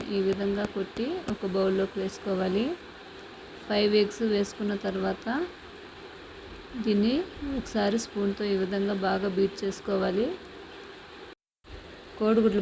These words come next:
మొత్తం కూడా ఈ విధంగా కలుపుకున్న తర్వాత ఇందులోకి సన్నగా కట్ చేసి పెట్టుకున్న ఎర్రగడ్డ ముక్కలు, పచ్చిమిరపకాయలు సన్నగా తరిగి వేసుకోవాలి. దీంతోపాటు కొత్తిమీర కూడా వేసుకున్న తర్వాత ఇప్పుడు ఇందులోకి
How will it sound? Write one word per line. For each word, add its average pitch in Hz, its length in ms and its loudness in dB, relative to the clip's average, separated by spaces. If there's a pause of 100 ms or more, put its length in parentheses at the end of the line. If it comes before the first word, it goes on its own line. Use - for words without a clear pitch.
మొత్తం 196 340 2
కూడా 202 200 2 (100)
ఈ 190 40 6 (100)
విధంగా 190 360 4 (120)
కలుపుకున్న 190 440 0 (100)
తర్వాత 185 380 0 (320)
ఇందులోకి 190 500 2 (120)
సన్నగా 202 440 2
కట్ 180 200 0
చేసి 185 200 0
పెట్టుకున్న 190 380 -2 (160)
ఎర్రగడ్డ 185 420 2
ముక్కలు, 185 380 0 (1120)
పచ్చిమిరపకాయలు 202 800 2
సన్నగా 196 400 2
తరిగి 185 300 0
వేసుకోవాలి. 180 680 0 (300)
దీంతోపాటు 196 680 2 (260)
కొత్తిమీర 202 420 0 (100)
కూడా 196 180 2
వేసుకున్న 185 360 0 (100)
తర్వాత 185 380 0 (760)
ఇప్పుడు 208 280 8
ఇందులోకి 208 520 8